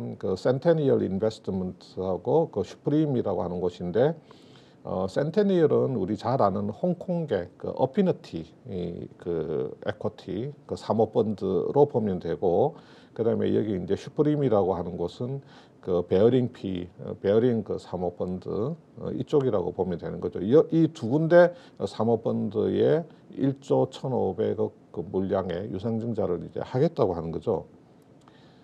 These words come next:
자, 이 유상증자가 구월 사일 날 공시가 됐으니까 대략 이쯤 같은데 역시 이제 이 유상증자 공시 나온 이후에 뭐 주가의 흐름은 별로 좋지는 않습니다. 예, 그래서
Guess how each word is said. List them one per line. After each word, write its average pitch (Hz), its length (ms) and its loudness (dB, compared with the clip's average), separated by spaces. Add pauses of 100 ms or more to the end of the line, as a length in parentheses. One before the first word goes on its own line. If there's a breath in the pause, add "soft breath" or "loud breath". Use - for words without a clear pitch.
(480 loud breath)
자, 127 120 2
이 196 220 4
유상증자가 139 880 4
구월 151 400 4
사일 127 320 2
날 135 140 4
공시가 107 440 -2
됐으니까 95 500 -2
대략 90 460 -2
이쯤 151 520 0
같은데 90 540 -2
역시 175 400 2
이제 147 140 0
이 139 380 2
유상증자 160 500 0
공시 101 360 -4
나온 120 420 0
이후에 104 480 0 (340 loud breath)
뭐 98 160 -2
주가의 139 340 2
흐름은 104 380 -2
별로 101 220 -4
좋지는 156 420 -6
않습니다. 85 720 -4 (220)
예, - 200 -14
그래서 120 560 0